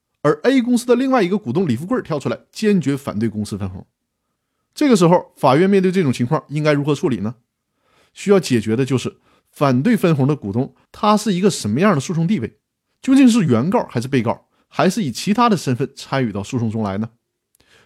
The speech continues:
关于这个问题，最高法院在《公司法司法解释四的理解与适用》这本书当中给出了答案。最高法院认为，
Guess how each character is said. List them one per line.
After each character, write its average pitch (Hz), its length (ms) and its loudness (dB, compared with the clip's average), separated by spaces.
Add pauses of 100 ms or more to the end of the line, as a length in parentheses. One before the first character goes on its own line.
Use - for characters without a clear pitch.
关 220 160 4
于 233 40 4
这 247 140 2
个 208 100 2
问 190 120 4
题， 147 240 0
最 165 140 -6
高 156 120 2
法 123 200 0
院 139 180 0
在 139 180 2
《公 156 200 -6
司 156 120 -8
法 113 140 -6
司 139 160 -12
法 143 120 -4
解 117 140 -8
释 117 120 -8
四 - 280 -6
的 131 140 0
理 123 140 -4
解 160 100 -2
与 135 80 -2
适 - 180 -6
用》 180 100 0
这 160 100 0
本 113 100 -2
书 139 100 -8
当 143 140 -2
中 160 160 -6 (220)
给 95 120 -8
出 - 140 -14
了 107 80 -10
答 80 120 -12
案。 107 240 -10 (720)
最 247 140 -4
高 233 100 6
法 170 160 4
院 165 140 2
认 156 140 4
为， 117 240 -2